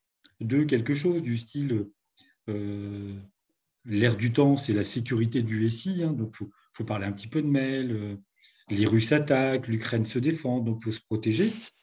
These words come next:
Ok ? Donc là, action de sensibilisation, et on s'en sert pour dire, et d'ailleurs, à propos, là, euh, votre, euh, votre nouvelle fonctionnalité de quelque chose, est-ce que c'est mieux maintenant ?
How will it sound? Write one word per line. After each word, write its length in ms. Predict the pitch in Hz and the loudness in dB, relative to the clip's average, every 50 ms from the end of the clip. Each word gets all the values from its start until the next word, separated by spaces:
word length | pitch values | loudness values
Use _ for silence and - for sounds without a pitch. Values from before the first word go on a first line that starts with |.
| - - - | -20 -16 -8
Ok ? 180 | - 196 220 214 220 - - - - - 165 160 - 123 104 - - - - | -4 -2 -2 -2 -4 -12 -18 -20 -20 -16 -14 -14 -14 -14 -18 -18 -10 -2 0
Donc 180 | 131 123 120 | 2 2 4
là, 440 | 160 165 160 156 147 - - - - _ _ _ - | 4 4 4 4 2 0 -2 -8 -14 _ _ _ -8
action 400 | 190 196 190 - - - - 170 | -4 -4 -2 -4 -4 -4 -4 -2
de 60 | 160 | -2
sensibilisation, 1000 | 156 - 139 - - 147 120 120 120 117 117 117 113 113 - - 214 233 226 220 - _ _ _ _ _ _ _ _ - | -2 -2 -4 -2 -2 0 0 2 4 4 4 2 0 0 0 2 2 2 2 0 -4 _ _ _ _ _ _ _ _ 0
et 100 | 127 123 | 0 0
on 100 | 123 120 | 0 0
s'en 160 | 120 127 120 | -2 -2 -2
sert 300 | 117 - 190 202 196 196 | 0 0 0 0 0 -2
pour 160 | - 151 135 | -2 -4 -2
dire, 240 | 143 180 190 165 - - _ _ - | 0 0 -2 -2 -4 -6 _ _ -2
et 100 | 151 139 | 0 2
d'ailleurs, 460 | 143 151 151 147 160 160 151 147 - - | 2 4 4 4 2 2 0 -2 -4 -6
à 120 | 165 165 | -6 -6
propos, 640 | 160 - - 147 135 143 165 190 214 240 240 233 - - _ _ _ _ _ - - - - | -6 -2 -2 -2 -2 0 0 2 2 2 0 -2 -6 -12 _ _ _ _ _ -20 -14 -6 -2
là, 160 | 120 135 156 175 175 165 151 | 0 2 2 2 0 0 0
euh, 200 | 135 127 123 120 | 0 0 0 0
votre, 420 | 120 147 156 156 156 151 - 143 | 2 2 2 2 0 -2 -4 -2
euh, 540 | 131 127 120 120 117 117 113 110 107 104 - _ _ _ _ _ - _ _ - | -2 0 0 0 0 0 0 0 -2 -4 -8 _ _ _ _ _ -20 _ _ -8
votre 260 | 120 107 120 123 120 | -4 -2 -2 -2 -2
nouvelle 240 | - 160 160 165 160 160 | 0 2 4 4 4 2
fonctionnalité 1080 | - 160 151 143 - - 156 143 147 143 143 147 147 147 - 160 156 156 156 156 151 | 0 -2 -4 -2 0 0 2 2 4 2 0 -2 -4 -4 -2 0 0 2 2 2 0
de 340 | 151 120 127 156 160 165 165 | 0 0 2 2 4 4 2
quelque 320 | 160 - 139 117 117 123 | 2 -2 -6 -6 -6 -8
chose, 380 | 113 - 185 202 220 220 208 - | -8 -4 -4 -2 -2 -2 0 0
est-ce 340 | 151 131 127 - - 120 117 | 0 -2 -2 -6 -10 -12 -10
que 100 | - 143 | -10 -6
c'est 160 | 143 - 160 | -2 0 0
mieux 280 | 147 160 170 190 196 175 | 2 2 2 2 2 0
maintenant ? 420 | 160 143 143 143 139 117 - - | 0 -2 -2 -2 -4 -4 -6 -10